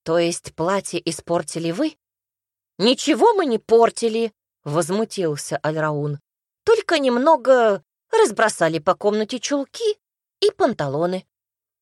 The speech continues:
«А амулет у эльфийки зачем украли? И кольцо, и...» «Какой амулет?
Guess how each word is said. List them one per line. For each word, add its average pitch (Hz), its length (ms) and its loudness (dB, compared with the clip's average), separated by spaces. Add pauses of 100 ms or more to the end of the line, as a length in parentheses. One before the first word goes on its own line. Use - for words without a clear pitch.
(360)
«А 165 200 -6
амулет 202 800 -2
у 175 140 -2
эльфийки 196 640 -2
зачем 202 440 0
украли? 180 540 0 (440)
И 180 100 0
кольцо, 226 760 0 (340)
и...» 277 280 -2 (720)
«Какой 294 680 2
амулет? 294 680 0